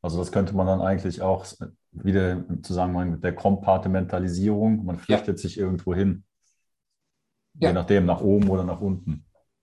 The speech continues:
Speaker 1: Statt
Speaker 2: Da, wo
Speaker 1: die,
Speaker 2: es
Speaker 1: die
Speaker 2: hinhaben möchte.
Speaker 1: Ganzheit des Seins zu er-, entdecken oder erfahren.
Speaker 2: Ja, da, wo du es hinhaben möchtest.
Speaker 1: Hm.
Speaker 2: Weißt du, die Menschen operieren mit ganz viel, mit, mit sehr vielfältigen Begriffen.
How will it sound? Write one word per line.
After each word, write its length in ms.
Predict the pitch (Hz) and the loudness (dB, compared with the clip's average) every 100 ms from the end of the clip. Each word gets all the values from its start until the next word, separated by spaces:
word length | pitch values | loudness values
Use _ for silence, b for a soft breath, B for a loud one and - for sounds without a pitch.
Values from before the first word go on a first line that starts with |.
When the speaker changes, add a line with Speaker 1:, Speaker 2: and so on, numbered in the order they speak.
| _ | _
Speaker 1:
Statt 280 | - 90 78 | -8 -4 0
Speaker 2:
Da, 120 | 104 | 2
wo 60 | 87 | 4
Speaker 1:
die, 60 | |
Speaker 2:
es 80 | - | 2
Speaker 1:
die 60 | - | 2
Speaker 2:
hinhaben 220 | - 98 | 4 4
möchte. 120 | 107 - | 4 4
Speaker 1:
Ganzheit 380 | 92 95 - | 4 4 0
des 540 | 98 87 - - - _ _ _ | -2 -2 -6 -12 -16 _ _ _
Seins 500 | - 87 92 87 82 | -2 0 2 0 -4
zu 100 | - | -6
er-, 200 | 87 - - | -6 -6 -8
entdecken 560 | 87 80 85 85 73 - | -6 -4 -4 -4 -8 -10
oder 160 | 80 | -10
erfahren. 280 | 73 - 82 | -10 -8 -4
Speaker 2:
Ja, 280 | 120 - - _ _ _ _ - | -2 -4 -10 _ _ _ _ -4
da, 180 | 120 123 | -2 4
wo 80 | 165 | 6
du 20 | |
es 80 | 175 | 6
hinhaben 340 | 220 196 104 | 0 -4 -6
möchtest. 400 | 104 - - - _ _ _ _ B B B B _ _ _ - | -10 -12 -20 -20 _ _ _ _ B B B B _ _ _ -10
Speaker 1:
Hm. 120 | - | -8
Speaker 2:
Weißt 160 | - 165 | -6 -2
du, 60 | 196 | 2
die 120 | 185 | 4
Menschen 360 | 190 - 208 | 4 2 0
operieren 420 | 175 170 156 202 190 | 0 2 2 4 4
mit 180 | 165 | 2
ganz 260 | 156 170 170 | 2 0 0
viel, 160 | 190 185 170 - 165 | 0 2 0 0 -4
mit, 240 | 151 147 | -4 -4
mit 160 | 147 - | -6 -2
sehr 140 | 151 | 0
vielfältigen 540 | 208 196 160 143 127 120 | 0 2 0 0 -4 -2
Begriffen. 440 | 117 117 110 95 | 0 0 -2 -10